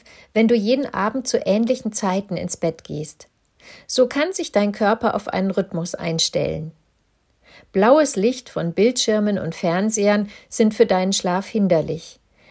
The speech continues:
Besser ist es, auf das Lesen von Büchern oder das Hören von Hörbüchern, Podcasts oder leiser Musik umzusteigen.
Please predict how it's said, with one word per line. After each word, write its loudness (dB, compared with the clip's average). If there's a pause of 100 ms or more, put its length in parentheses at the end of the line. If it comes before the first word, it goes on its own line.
(260)
Besser 2
ist -4
es, -4
auf -2
das 0
Lesen 0
von -2
Büchern -2
oder 2
das 0
Hören 2
von -2
Hörbüchern, 2 (220)
Podcasts -2
oder 4
leiser 0
Musik 0
umzusteigen. -6